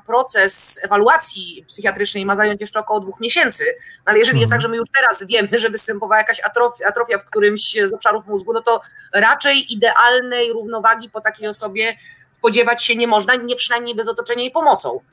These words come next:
Speaker 1: I tu się natychmiast pojawia wątek, który nie wiem, czy będziemy poruszać, czy nie, czyli wątek opieki psychiatrycznej,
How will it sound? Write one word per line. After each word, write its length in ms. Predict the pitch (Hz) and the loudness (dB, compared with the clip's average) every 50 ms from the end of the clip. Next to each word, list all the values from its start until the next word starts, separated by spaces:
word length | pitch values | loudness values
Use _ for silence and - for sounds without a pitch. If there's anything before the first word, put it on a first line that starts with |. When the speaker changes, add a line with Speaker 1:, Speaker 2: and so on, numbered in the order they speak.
| _ _ _ _ _ _ _ _ _ - | _ _ _ _ _ _ _ _ _ -18
Speaker 1:
I 40 | 214 | -10
tu 80 | 208 262 | -6 -4
się 120 | - 294 | -2 0
natychmiast 520 | 277 285 285 294 285 - 269 240 - - - | 0 -2 -2 -2 -6 -2 0 0 0 0 0
pojawia 320 | 226 226 226 214 226 220 | 2 2 2 2 2 0
wątek, 400 | 190 208 220 214 - 226 214 - | 2 0 -2 0 -2 -4 -4 -4
który 240 | - - 226 214 214 | -6 -4 -4 -2 -2
nie 100 | 226 208 | -2 -2
wiem, 120 | 214 214 | -4 -4
czy 120 | 208 214 196 | -4 -4 -4
będziemy 320 | 202 202 202 208 202 202 | -4 -2 -2 -2 -4 -4
poruszać, 360 | 202 214 196 202 - 214 202 | -2 -2 -2 -2 -2 -4 -6
czy 120 | - - 208 | -6 -6 -4
nie, 120 | 196 196 | -4 -2
czyli 240 | 196 208 208 202 208 | -2 -2 -6 -4 -2
wątek 460 | 180 196 190 190 - 202 202 202 - _ _ _ _ _ - | -2 -2 -2 0 -2 -2 -2 -4 -8 _ _ _ _ _ -2
opieki 380 | - 202 202 220 214 - - 202 | -2 -2 0 0 -4 -4 -4 -2
psychiatrycznej, 1000 | - - 208 202 214 196 190 202 202 202 - - 208 202 185 185 185 190 185 - | 0 0 0 2 0 0 2 2 2 2 2 2 2 4 2 4 2 0 -2 -4